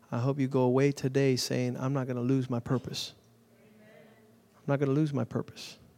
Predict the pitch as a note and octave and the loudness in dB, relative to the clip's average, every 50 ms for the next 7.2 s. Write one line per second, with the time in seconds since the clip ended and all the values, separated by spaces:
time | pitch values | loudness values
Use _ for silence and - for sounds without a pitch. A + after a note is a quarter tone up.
0 | _ _ - - D3 C3+ C3 C3+ B2+ B2 A#2 - - C#3 C3+ C#3 - - - - | _ _ -8 -6 -4 -2 0 0 0 0 -2 -2 0 0 0 -2 -4 -8 -14 -20
1 | _ _ _ - - - - - - - _ - - B2+ A#2+ A#2+ A#2+ B2+ B2+ C#3 | _ _ _ -20 -20 -20 -20 -20 -20 -20 _ -6 -2 2 2 2 2 4 6 6
2 | D#3+ F3+ F3 D3+ C3 A#2 A#2 B2 - - - _ - _ _ _ - - B2 A#2 | 8 8 8 8 6 4 0 -2 -8 -14 -20 _ -20 _ _ _ -2 -2 -2 0
3 | - C3+ B2+ B2+ A#2+ B2+ C3 B2+ B2+ B2+ B2+ - - - B2 A#2+ - - A#2 A2+ | 0 0 0 0 0 2 4 4 4 4 2 0 0 0 0 0 0 -2 -2 -4
4 | - - - - - - - - - - - - C3+ C#3 D3+ D#3 D#3 D3 D3 C3+ | -4 -6 -10 -14 -14 -14 -18 -20 -20 -18 -8 -2 0 2 4 4 4 2 2 2
5 | C3 C3+ C#3 D3 D3 D3 C#3+ C3+ C#3+ B2+ C3 C3 B2 D#3+ D3 C#3 C#3 B2+ A#2+ A#2 | 4 6 8 8 8 8 6 4 4 0 0 0 2 2 0 2 2 0 -2 0
6 | B2 C3 C3 C3+ C3+ C#3 C#3+ C#3+ C#3 C3 B2+ A#2+ - - - - C#3+ D#3 - - | -2 -2 -2 0 0 2 2 2 2 0 0 0 -2 -4 -4 -2 -2 -2 -2 -6
7 | - - - | -8 -10 -12